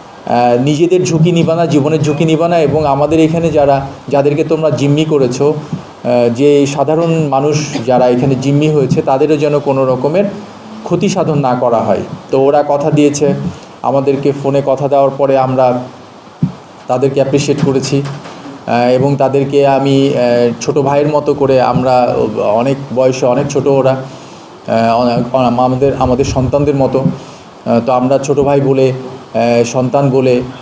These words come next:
আহ, তাদেরকে বারবার বুঝিয়েছি যে তোমাদের এখানে কোনো তাহলে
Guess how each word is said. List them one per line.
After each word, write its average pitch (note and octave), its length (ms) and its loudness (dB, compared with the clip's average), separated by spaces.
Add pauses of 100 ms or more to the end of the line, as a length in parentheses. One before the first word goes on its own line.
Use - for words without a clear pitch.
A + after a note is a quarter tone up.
(220)
আহ, A2 160 -2
তাদেরকে B2+ 580 0
বারবার C3 340 2
বুঝিয়েছি C#3 640 0 (220)
যে B2 140 0
তোমাদের C#3 340 2
এখানে C#3 380 0
কোনো C3+ 200 0
তাহলে B2+ 380 2